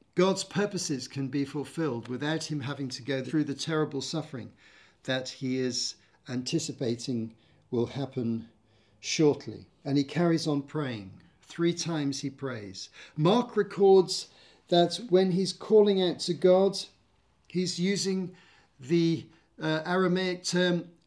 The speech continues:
"Abba, Father." Matthew says, "My Father," but Mark gives us that precise detail, Abba, Father, that intimate word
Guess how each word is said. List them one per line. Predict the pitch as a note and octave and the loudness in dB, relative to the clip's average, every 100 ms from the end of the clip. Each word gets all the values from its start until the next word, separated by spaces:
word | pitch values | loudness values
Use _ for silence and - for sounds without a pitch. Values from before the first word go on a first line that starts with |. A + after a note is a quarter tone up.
| - | 0
"Abba, | F#3 D3+ A#2 - _ _ _ | 2 2 -2 -6 _ _ _
Father." | - F3 G3 F#3+ B2 - _ _ _ _ _ _ _ _ - | -8 2 2 4 2 -2 _ _ _ _ _ _ _ _ -2
Matthew | F3 F3+ F3+ | -2 0 -4
says, | F3 F3+ E3+ F#3 | -2 0 2 2
"My | F3 G3+ | 2 2
Father," | G3 G3 D#3+ C3 A#2+ A#2+ _ _ _ _ _ _ _ _ - | 0 -2 -2 -2 -6 -10 _ _ _ _ _ _ _ _ -4
but | E3 D#3+ - - _ - | 0 0 -4 -10 _ -6
Mark | F3 F#3 F3+ | -2 -2 2
gives | F#3+ F3 | 0 0
us | E3+ - | -4 -4
that | F3 F3 - | -4 -6 -10
precise | - F3 - F3+ F3 | -6 -6 -2 -2 -4
detail, | - F#3 F#3 E3+ D#3 D3+ - _ _ _ - | -4 -4 -2 -2 -2 -2 -12 _ _ _ 0
Abba, | F#3+ F#3+ C3 - _ _ | 0 2 -2 -4 _ _
Father, | - F#3 F3 E3 A2 - _ _ _ _ _ _ - | -6 2 4 4 -2 -6 _ _ _ _ _ _ 0
that | E3+ - - | 0 0 0
intimate | A3+ A3+ - G3+ F#3+ F#3 | 4 6 4 0 0 0
word | F#3 F#3 D3 A2 G2 | 2 4 2 -2 -8